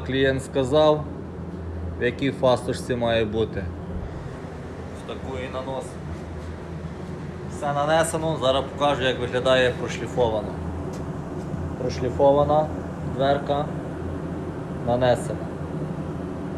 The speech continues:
Зараз виглядає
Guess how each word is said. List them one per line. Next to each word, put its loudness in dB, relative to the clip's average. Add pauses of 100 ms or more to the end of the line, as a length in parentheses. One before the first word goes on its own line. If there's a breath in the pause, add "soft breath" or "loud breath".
(2000)
Зараз 6
виглядає 2